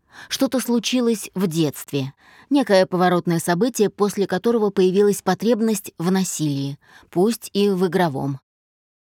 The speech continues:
«А как вы относитесь к разовым половым контактам?» Аня посчитала, что пора сменить тему и поговорить о каком-нибудь другом, более гуманном сексуальном извращении,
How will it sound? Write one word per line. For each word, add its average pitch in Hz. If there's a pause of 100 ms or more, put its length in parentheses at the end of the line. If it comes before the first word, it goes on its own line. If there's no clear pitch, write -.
(480)
«А 202
как 277
вы 233
относитесь 254 (380)
к -
разовым 226
половым 202
контактам?» 147 (520)
Аня 220
посчитала, 262
что 214
пора 202
сменить 190
тему 262 (140)
и 269
поговорить 220
о 190
каком-нибудь 202
другом, 160
более 220
гуманном 143
сексуальном 147
извращении, 143